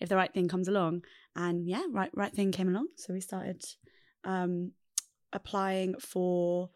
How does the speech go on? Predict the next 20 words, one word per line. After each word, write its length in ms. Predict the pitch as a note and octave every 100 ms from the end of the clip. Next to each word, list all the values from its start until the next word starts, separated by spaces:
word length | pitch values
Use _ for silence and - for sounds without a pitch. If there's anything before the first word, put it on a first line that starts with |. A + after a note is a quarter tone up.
| -
the 100 | F3+
B 200 | G3 F3+
Y 180 | F3+
M 120 | F3 F3
T 520 | - E3+ E3+ F3+ - _ -
New 140 | F#3
Music 260 | E3+ E3 -
Theatre 340 | E4 F4 C#4+
Award, 480 | F3+ E3+ E3 F3 F3+ - - - - -
which 600 | F#3+ F#3 G3+ - - - - -
obviously 340 | - - -
got 140 | - F#3+
delayed 260 | G3 F#3
and 100 | F#3+
delayed 260 | F3 F3 E3+
and 80 | F3
delayed 160 | F3+
'cause 100 | F3
of 100 | F3
covid, 460 | - A#3+ G3+ F#3+ F#3